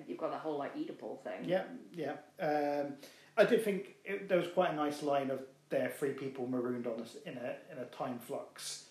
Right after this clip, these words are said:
Speaker 2: that John Connor says about the three of them at one point.
Speaker 1: Mm.
Speaker 2: Uh, I think that's quite a nice idea that's not properly explored.
Speaker 1: Mm.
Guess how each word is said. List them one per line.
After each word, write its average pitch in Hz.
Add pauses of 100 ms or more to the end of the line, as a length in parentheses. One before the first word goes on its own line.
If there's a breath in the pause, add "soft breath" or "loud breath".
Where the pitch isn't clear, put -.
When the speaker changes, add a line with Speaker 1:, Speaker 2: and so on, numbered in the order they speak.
(100)
Speaker 2:
that 156
John 131
Connor 123
says 120
about 120
the -
three 123
of 123
them 123
at 147
one 127
point. 117 (140)
Speaker 1:
Mm. 190 (200)
Speaker 2:
Uh, 160 (260)
I 135
think 123
that's -
quite -
a 117
nice - (180)
idea 113 (200)
that's -
not 123
properly -
explored. 110 (120)
Speaker 1:
Mm. 190